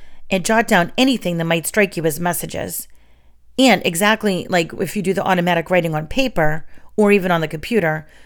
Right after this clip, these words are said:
you might want to keep that in your book of shadows as well. If you find out who your guides are, their names, what they are there for, that would be excellent information to keep on hand.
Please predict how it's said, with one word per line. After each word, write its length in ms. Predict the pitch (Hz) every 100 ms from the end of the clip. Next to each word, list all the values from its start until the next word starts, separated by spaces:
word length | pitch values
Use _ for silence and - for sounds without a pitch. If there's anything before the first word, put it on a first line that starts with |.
| - -
you 120 | 185
might 200 | 180 -
want 160 | 190
to 60 | 165
keep 240 | - 190
that 140 | 180 170
in 80 | 156
your 80 |
book 180 | 156 156
of 60 | 151
shadows 440 | - 175 156 -
as 120 | -
well. 320 | 160 147 165 156 - - - - - - - - - - - _ _ _
If 160 | 233 196
you 100 | 240
find 320 | - 262 285
out 280 | 330 277 - - -
who 120 | 254
your 180 | 220 208
guides 400 | 202 190 226 -
are, 400 | 185 156 151 175 - - - - -
their 140 | 196
names, 640 | 180 190 196 202 202 175
what 180 | 180 175
they 120 | 170
are 60 | 160
there 240 | 196 202
for, 520 | 202 202 190 185 190 - - - - - -
that 160 | 220 -
would 120 | 208
be 200 | 175 -
excellent 480 | 208 - 190 165 -
information 640 | 147 180 175 170 160 156
to 100 | 151
keep 240 | 180 170
on 160 | 156 156
hand. 400 | 165 147 185